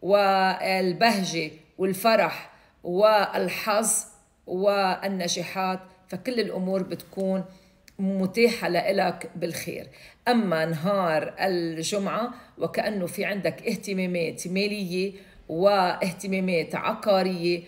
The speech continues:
ويمكن البعض يكون عنده مصاريف زيادة، بس انتبهوا ما حدا يستغلكم ماليًا أو يستعطفكم. لا تدين ولا تكفل حدا بهيدا النهار، بيكون أفضل لإلك، بس أكيد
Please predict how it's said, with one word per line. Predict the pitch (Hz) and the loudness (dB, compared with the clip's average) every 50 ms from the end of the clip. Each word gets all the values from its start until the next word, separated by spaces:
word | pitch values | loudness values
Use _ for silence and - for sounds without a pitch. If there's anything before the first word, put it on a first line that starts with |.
| - - - - | -16 -20 -20 -6
ويمكن | - 185 180 180 214 226 226 226 - 185 | -2 -2 0 0 0 -2 -2 -2 -2 -2
البعض | 175 175 165 170 202 202 202 190 180 170 160 175 | -2 -2 0 0 0 2 2 2 0 0 -2 -6
يكون | 175 - - 202 185 | -8 -6 -6 -6 -4
عنده | 165 196 202 170 185 175 165 | -4 -4 -4 -2 -2 -2 -2
مصاريف | 160 196 202 - 202 180 185 190 185 185 | -2 -2 -2 0 0 0 0 -2 -4 -4
زيادة، | 180 165 - 190 185 175 185 175 | -6 -4 -2 -2 0 0 -2 -2
بس | - 170 - - | -4 -4 -4 -4
انتبهوا | 180 170 - - 208 180 175 175 185 175 | -6 -6 -6 -8 -8 -6 -4 -4 -4 -4
ما | - 139 | -6 -6
حدا | - 190 196 185 180 | -6 -6 -2 -2 -2
يستغلكم | 175 165 151 151 - - 180 160 196 196 185 190 - 196 190 | -2 -2 -6 -8 -8 -8 -6 -4 -4 -4 -4 -4 -2 -2 0
ماليًا | 185 185 196 196 202 240 240 202 - 143 120 - - - - - - - _ _ - | 0 0 0 -2 -2 -2 -2 0 -2 -2 -2 -4 -10 -16 -20 -20 -20 -20 _ _ 2
أو | 208 220 214 214 | 4 4 4 4
يستعطفكم. | 214 190 196 - 214 190 196 190 240 233 - - - 170 156 135 135 - | 0 -4 0 2 2 2 4 2 2 0 0 -4 -8 -8 -8 -8 -8 -4
لا | 147 165 185 | 0 0 0
تدين | 196 170 165 226 240 247 233 233 269 285 311 330 339 339 - - _ _ _ _ _ _ _ | 0 2 2 4 4 4 2 0 0 0 0 -2 -4 -6 -12 -18 _ _ _ _ _ _ _
ولا | - 151 160 170 190 | -8 -4 2 4 4
تكفل | 240 233 247 240 - - 202 180 | 4 4 0 -4 -2 -2 -2 -2
حدا | 175 - 196 190 190 185 | -2 -4 -2 -2 -2 -2
بهيدا | 175 160 156 160 165 170 165 170 | -2 -2 -4 -2 -2 -2 -2 -4
النهار، | 147 156 160 175 180 180 | -6 -6 -6 -4 -4 -4
بيكون | 165 - 165 - - 170 156 - | -4 -6 -10 -8 -6 -6 -6 -6
أفضل | - - - - - 147 - | -8 -10 -8 -6 -6 -6 -4
لإلك، | - - - 131 135 - - - - - - _ _ _ | -6 -6 -6 -8 -8 -10 -14 -16 -20 -20 -20 _ _ _
بس | - 170 - - | -4 -4 -4 -4
أكيد | - - 165 - - 190 202 196 196 190 196 | -6 -8 -8 -8 -10 -6 -4 -4 -4 -4 -6